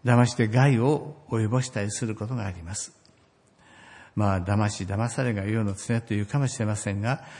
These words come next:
でもその欺きは本当に罪であると、はっきり聖書は語ります。そして最後は二十九節を見ると、この悪巧み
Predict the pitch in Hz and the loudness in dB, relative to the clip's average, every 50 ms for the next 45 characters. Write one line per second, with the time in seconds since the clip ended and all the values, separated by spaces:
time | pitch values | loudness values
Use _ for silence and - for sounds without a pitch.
0 | - - - 107 101 - - 113 95 95 107 104 104 104 98 101 101 - - 117 | -8 -2 0 0 2 2 2 0 2 2 0 0 2 0 0 0 -2 -2 -2 -2
1 | 131 151 135 110 - - - - - - 120 - 170 160 151 156 - - - 202 | 0 0 0 -2 -4 -10 -18 -16 -10 -10 -6 -2 0 -2 -2 -2 -4 -2 0 2
2 | 196 185 151 131 107 104 127 139 131 - - 104 101 - - - - _ _ _ | 2 2 2 0 0 2 2 2 2 0 -2 -6 -10 -10 -12 -20 -20 _ _ _
3 | - - 87 - - - 151 123 113 - - 104 104 101 - - - - - - | -12 -12 -12 -10 -8 -6 -4 -4 -4 -6 -8 -8 -10 -10 -12 -12 -12 -14 -16 -14
4 | - 98 90 92 92 98 110 - - - - _ _ _ _ _ _ _ _ _ | -12 -12 -10 -10 -8 -8 -8 -8 -10 -12 -16 _ _ _ _ _ _ _ _ _
5 | _ _ _ _ _ - - - - - - - - 165 156 139 156 147 139 - | _ _ _ _ _ -20 -20 -20 -20 -20 -8 0 2 2 4 4 2 0 2 2
6 | 156 147 139 123 117 120 143 185 190 - - - - - 127 117 113 104 101 - | 2 4 4 4 4 4 2 2 0 -4 -14 -8 -2 2 2 2 2 0 -2 -2
7 | 120 110 101 - 104 101 - - 104 101 101 110 113 101 101 101 - - 156 135 | -4 -4 -2 -2 -6 -6 -4 -4 -4 -2 0 0 0 -2 -4 -6 -4 -4 -2 -2
8 | - - - - - - - - - 101 98 98 98 95 87 87 82 95 123 143 | -2 -6 -10 -20 -20 -20 -14 -8 -6 -4 -4 -4 -6 -8 -8 -6 -2 0 0 2
9 | 170 165 165 160 147 - - 151 143 139 120 - | 2 0 0 -2 -2 -2 -2 0 0 0 0 -2